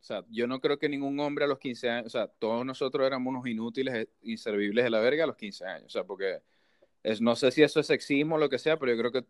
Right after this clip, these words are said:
cualquier, todos los coñitos de quince años son unos imbéciles.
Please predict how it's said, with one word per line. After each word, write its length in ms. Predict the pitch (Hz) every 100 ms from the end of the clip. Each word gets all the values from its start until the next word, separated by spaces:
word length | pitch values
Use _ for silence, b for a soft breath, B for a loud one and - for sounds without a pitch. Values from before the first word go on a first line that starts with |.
| -
cualquier, 460 | 117 110 135 139 - 117 _
todos 200 | - 139
los 120 | 156 170
coñitos 380 | 143 135 110 110
de 100 | 104
quince 400 | 117 110 - 117
años 300 | 165 202 170
son 80 |
unos 160 | 131 113
imbéciles. 420 | 101 - - -